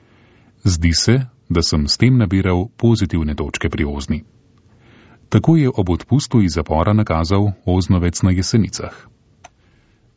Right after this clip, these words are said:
Moralo je biti nekje v prvi polovici februarja, ko se je naenkrat zvedelo, da je bil vrhovnik domobranec v Lescah in so nanj naložili vso krivdo za nasilje v taborišču.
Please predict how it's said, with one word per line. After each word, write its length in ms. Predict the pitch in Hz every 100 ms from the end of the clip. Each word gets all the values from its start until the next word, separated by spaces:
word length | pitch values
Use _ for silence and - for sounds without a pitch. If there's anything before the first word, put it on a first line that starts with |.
| _ _ _ _
Moralo 420 | 95 131 165 135
je 100 | 95
biti 360 | 78 104 104 92
nekje 400 | 80 76 - 90
v 100 | 80
prvi 280 | 101 101 87
polovici 460 | - 85 87 - 92
februarja, 640 | 95 95 82 73 80 76 - - - - -
ko 100 | 87
se 160 | 90
je 120 | 85
naenkrat 440 | 80 78 147 139 95
zvedelo, 460 | 82 73 87 110
da 140 | 139 98
je 140 | 87
bil 180 | 92 131
vrhovnik 640 | 90 78 - 139 127 120 - -
domobranec 800 | 90 78 71 85 127 139 123
v 60 | 107
Lescah 480 | 104 - - 85 - _ - - - _
in 160 | - 156
so 180 | - 85
nanj 280 | 85 123 120
naložili 520 | 87 85 82 104 87
vso 240 | 78 139
krivdo 420 | 123 - 98 98 92
za 140 | 87
nasilje 380 | 76 - 87 80
v 60 |
taborišču. 520 | 73 73 71 71 -